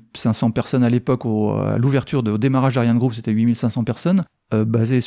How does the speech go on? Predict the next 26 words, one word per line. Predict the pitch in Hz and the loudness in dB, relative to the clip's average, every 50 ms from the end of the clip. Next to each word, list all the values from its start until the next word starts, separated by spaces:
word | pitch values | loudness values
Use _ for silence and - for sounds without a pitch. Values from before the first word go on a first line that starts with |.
| - _ | -4 _
principalement | - - 151 139 - 139 - 131 131 135 131 131 | -2 0 0 0 0 0 0 0 2 2 4 2
en | |
France | 123 - - 139 139 123 - 123 | 2 0 0 0 0 0 0 0
et | 113 | 0
aussi, | 110 107 - - 127 117 | 0 0 0 0 0 0
euh, | 107 104 107 107 104 104 - | 0 0 0 0 0 0 0
un | - 117 | 0 0
peu | 110 - 123 | 0 2 2
en | 117 113 | 2 2
Allemagne. | 113 110 110 123 139 180 185 175 - _ _ _ _ _ _ _ | 4 4 4 2 2 2 2 0 -2 _ _ _ _ _ _ _
Et | - 117 117 110 110 110 110 | 0 0 2 4 4 2 2
sur | 110 - - 123 | 0 0 -2 -4
ces | - - - - 127 117 113 110 110 107 107 | -4 -4 -4 -2 0 2 2 2 2 2 0
personnes-là, | - - 107 - - 120 113 120 123 143 151 156 151 139 - _ _ _ - | 0 -2 -4 -2 0 0 2 2 4 4 4 2 2 0 -2 _ _ _ -6
en | - 113 127 | 0 0 0
gros, | 120 104 117 147 160 160 143 | 2 2 2 4 4 4 4
on | 120 113 | 2 2
devait | 107 113 113 110 113 | 2 0 0 0 2
avoir | 110 120 113 | 0 0 -2
soixante, | - - 131 113 - - 143 143 139 - - _ _ _ - | -2 -2 -2 -2 -2 0 0 0 0 -2 -6 _ _ _ -16
soixante-dix | - - - 127 113 - 127 123 120 123 120 | -12 -6 -4 -2 -2 0 2 0 2 0 0
pour | - 139 - | -2 -2 -4
cent | - - 131 | -2 0 2
de, | 127 117 113 110 110 107 104 104 104 101 | 2 2 2 2 2 2 2 2 0 0
de | 110 110 | -2 -2
cadres. | - - 156 156 123 95 101 | -2 0 -2 0 0 -2 -4